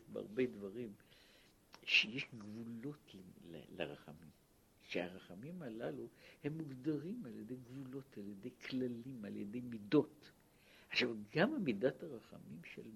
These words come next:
מעלה, כדי שהיא לא תשבור את כל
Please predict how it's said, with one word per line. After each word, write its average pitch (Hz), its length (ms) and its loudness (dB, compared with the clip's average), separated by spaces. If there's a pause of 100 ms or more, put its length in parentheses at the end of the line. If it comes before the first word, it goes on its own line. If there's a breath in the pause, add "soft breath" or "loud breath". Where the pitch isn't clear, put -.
מעלה, - 480 -10 (260)
כדי 123 380 -2
שהיא 123 500 8
לא 208 60 -6 (120)
תשבור 117 640 -2
את - 140 -4
כל - 160 -8